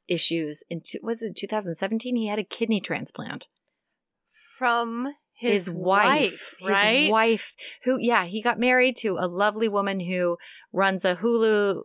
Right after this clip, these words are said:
Speaker 1: hula dance, uh, s-, school. They have a kid, and yeah, he went, he, he was, like, on a golf trip or something. Anyway, he fainted or something happened, and they were like,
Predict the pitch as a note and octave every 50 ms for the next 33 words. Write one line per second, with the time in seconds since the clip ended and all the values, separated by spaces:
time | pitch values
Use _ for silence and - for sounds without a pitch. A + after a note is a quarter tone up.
0 | - G3 A#3+ B3 A3+ A3+ F#3+ G3 G3 G3 G3 G3 - - - - - - - F#3+
1 | F3 E3+ E3+ E3 - - - - - - - _ _ _ _ _ - - - -
2 | - - - - - - A3 A3 G#3 G#3 G#3 G3+ F3+ F#3+ F#3 F3+ F3+ E3+ E3+ -
3 | - - - G#3+ G#3 G3+ G3 G3+ - - - F3 E3+ F3 E3+ - - - - -
4 | - _ - - F3 F3+ G3+ C4 B3+ F#3 - _ _ - - A3 G#3 F#3 G#3+ G#3+
5 | G3+ - _ - G3 G3 F#3+ F#3 F#3 F3+ E3+ - - G3+ G3+ G3 G3 G#3 G3+ F#3+
6 | - F3+ E3 D#3+ - E3+ F3+ G#3+ - - - C4+ C4 - C4+ B3+ - - B3 B3
7 | - B3+ B3 - - G#3 G#3+ G3 F3+ D#3+ D#3+ F3+ F3 D#3+ - - F3+ F#3 F#3+ F#3+
8 | G3 G3 F3+ E3 D#3 - - F#3+ F#3+ - F3 D#3+ D#3+ D#3+ D#3 D#3+ - D#3 D#3+ -
9 | D#3+ D#3+ D#3+ D#3 E3 D#3+ D#3+ D#3+ D#3+ D#3 D#3+ D#3+ D#3+ D#3+ D#3+ - -